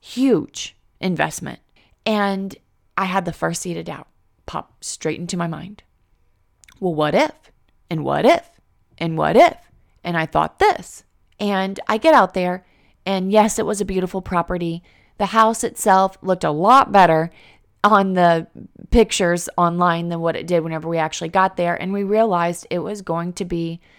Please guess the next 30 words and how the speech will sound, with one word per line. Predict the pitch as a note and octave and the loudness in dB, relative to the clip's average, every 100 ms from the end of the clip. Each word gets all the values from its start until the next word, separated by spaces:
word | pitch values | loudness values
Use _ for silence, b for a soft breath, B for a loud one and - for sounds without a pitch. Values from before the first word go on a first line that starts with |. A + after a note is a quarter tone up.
| b b b | b b b
a | G3 G3 | -2 -2
lot | F#3 E3 F3+ - | 0 0 0 -2
more | F3+ E3 F3 F#3+ _ | -2 0 -2 -6 _
time | - F#3+ F3 F3 | -10 -4 -4 -4
and | G3 - | -6 -6
energy | E3 E3 E3+ F3+ - | -6 -6 -6 -6 -6
and | D#3+ E3 D#3+ | -6 -6 -2
money | F3 D4 A3+ D#3+ - | 2 4 2 -4 -6
than | F3 F3 D#3+ | -4 -4 -2
what | E3 D#3+ | -2 -2
we | F#3+ F3 | -4 -4
had | E3+ | -6
even | D#3+ D#3 E3+ | -8 -6 -6
put | - E3 | -6 -6
down | D3+ C#3+ | -6 -6
on | D3+ F3 | -6 -4
paper. | D#4 - - - _ _ - | -4 -4 -8 -10 _ _ -4
In | G#3 | -2
addition, | F#3+ F3+ F4+ - F3+ F3 G#3+ _ _ _ _ - | -2 0 -2 0 -4 -4 -8 _ _ _ _ -12
we | F#3+ G#3+ | -6 -4
were | F#3 F#3+ | 0 0
concerned | F#3+ A3+ G3 F#3+ F3 F3 | 0 -4 -4 -6 -4 -6
because | F#3+ G3+ F#3 | -6 -6 -6
we | F3+ | -6
found | F#3 F3+ F3+ | -4 -2 -2
out | F3 - | -2 -2
while | F3 G3 A3 A3 | 4 6 6 4
we | G3 | 2
were | F3+ F#3 | 0 -2
there | E3+ D#3+ D#3 | -2 -2 -4